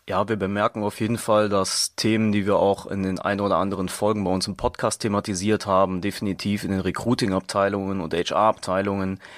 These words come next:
der Kliniken, Krankenhäuser und M V Zs angekommen sind. Beispielsweise erleben wir ein Revival von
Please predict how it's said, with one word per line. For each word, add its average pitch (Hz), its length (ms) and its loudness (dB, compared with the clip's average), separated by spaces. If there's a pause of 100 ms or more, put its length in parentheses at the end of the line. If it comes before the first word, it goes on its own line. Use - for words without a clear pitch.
(300)
der 101 80 0
Kliniken, 101 600 0
Krankenhäuser 95 640 -2
und 92 120 -2
M 95 120 -2
V - 140 -4
Zs - 260 -4
angekommen 113 640 0
sind. 104 340 0 (960)
Beispielsweise 98 1080 0
erleben 98 320 0
wir 101 80 2
ein 92 120 -4
Revival 107 600 -2
von 98 420 -4